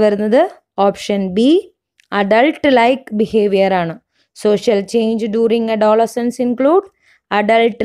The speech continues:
like behavior. ഓക്കെ,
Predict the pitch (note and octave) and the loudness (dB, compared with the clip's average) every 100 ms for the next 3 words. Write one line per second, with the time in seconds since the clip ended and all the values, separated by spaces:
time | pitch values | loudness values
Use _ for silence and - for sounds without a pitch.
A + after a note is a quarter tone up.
0 | A3+ A3 C#4 - - G3+ - G3 F#3+ F#3+ | 2 2 0 -4 -6 -4 -2 -2 0 2
1 | G3 E3+ - _ _ _ _ - B3+ C4 | 2 0 -6 _ _ _ _ -4 -2 0
2 | A#3+ | 0